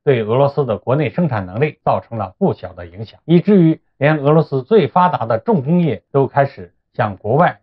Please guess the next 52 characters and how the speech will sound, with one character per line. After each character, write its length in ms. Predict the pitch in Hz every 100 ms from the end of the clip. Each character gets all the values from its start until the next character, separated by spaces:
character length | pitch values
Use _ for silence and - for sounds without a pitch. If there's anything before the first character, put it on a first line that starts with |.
| _
求 240 | _ 107
助 220 | 113 123 92
零 180 | 85
配 140 | 92 101
件 220 | - 95
了。 60 | - _
这 140 | 269 208
时 100 | 190
候， 300 | 180 147 - -
一 100 | 135
个 140 | 131
新 200 | - 226
的 80 | 170
问 140 | 151
题 140 | 123 104
就 100 | 113
来 180 | 95
了， 180 | 117 147 _
不 100 | 214
少 140 | 165
网 180 | 143 170
友 120 | 131
发 160 | 156 147
出 140 | 131
了 100 | 117
疑 100 | 104
问： 180 | 135 143
为 220 | - 254 208
什 120 | 143
么 120 | 139
俄 100 | 147
罗 140 | 185
斯 280 | 180 185 185 _ _
缺 220 | _ 185
这 160 | 180 320
么 120 | 233
多 160 | 147 135
的 100 | 123
物 140 | 120
资， 320 | - 123 123
不 140 | - 220
把 180 | 127 -
清 240 | - 190
单 240 | 180 180 -
发 240 | - 180 175
给 280 | 120 92 _
背 140 | 208
靠 160 | 165 160
背 200 | 160 202
的 200 | 117 92 _ _
世 220 | _ 208
界 280 | 139 151 104